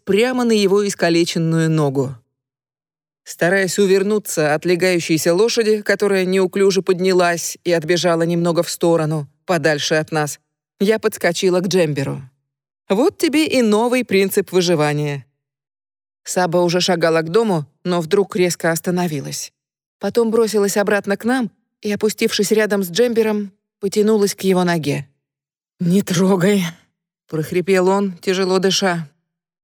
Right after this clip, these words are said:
Ладонь Сабы, дрожа, зависла над его ногой. Она глядела на него с таким горестным пониманием, что мне хотелось плакать. А потом протянула руку к его маске, осторожно сняла ее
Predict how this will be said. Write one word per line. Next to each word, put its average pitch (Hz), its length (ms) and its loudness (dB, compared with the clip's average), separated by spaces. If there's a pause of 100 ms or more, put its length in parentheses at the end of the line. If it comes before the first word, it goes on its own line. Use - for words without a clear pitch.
(500)
Ладонь 185 360 0
Сабы, 185 580 -2
дрожа, 180 800 -2
зависла 196 560 -4
над 190 160 0
его 175 240 -2
ногой. 165 480 -4 (720)
Она 196 200 -2
глядела 233 440 2
на 226 60 2
него 226 360 2
с 190 100 -10
таким 208 440 -4
горестным 214 500 0
пониманием, 226 720 -2 (200)
что - 200 -14
мне 214 160 -4
хотелось 202 460 -4
плакать. - 600 -6 (460)
А 175 120 -8
потом 247 340 0 (140)
протянула 196 560 2
руку 196 200 0
к - 80 -8
его 180 280 2
маске, 196 520 -4 (300)
осторожно 175 540 -2
сняла 175 340 -2
ее 139 360 -6